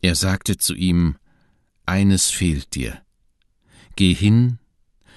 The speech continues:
verkaufe alles, was du hast, und gib es den Armen.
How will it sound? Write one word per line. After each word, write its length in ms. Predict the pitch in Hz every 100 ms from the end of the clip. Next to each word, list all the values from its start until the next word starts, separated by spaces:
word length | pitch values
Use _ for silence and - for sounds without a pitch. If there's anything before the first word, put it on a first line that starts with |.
| - -
verkaufe 800 | - 117 - - 127 147 - 147
alles, 380 | 110 120 127 -
was 240 | 107 -
du 160 | - 101
hast, 440 | 85 73 - - - _ _ _ _ _ - -
und 200 | - 110
gib 160 | - -
es 160 | 127 -
den 180 | 123
Armen. 540 | 120 104 95 78 65